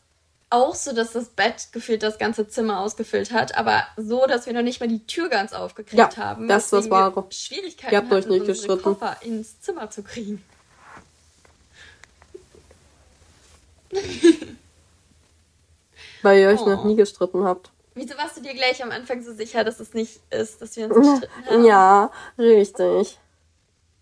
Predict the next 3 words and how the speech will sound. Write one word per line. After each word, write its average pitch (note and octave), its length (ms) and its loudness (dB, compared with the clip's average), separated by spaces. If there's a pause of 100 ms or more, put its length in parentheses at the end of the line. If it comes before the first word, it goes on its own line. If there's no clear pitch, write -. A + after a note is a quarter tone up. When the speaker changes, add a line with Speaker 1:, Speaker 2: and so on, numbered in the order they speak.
(600)
Speaker 1:
Ja, C4 500 -4 (120)
richtig. - 840 -10
<laughs> - 40 2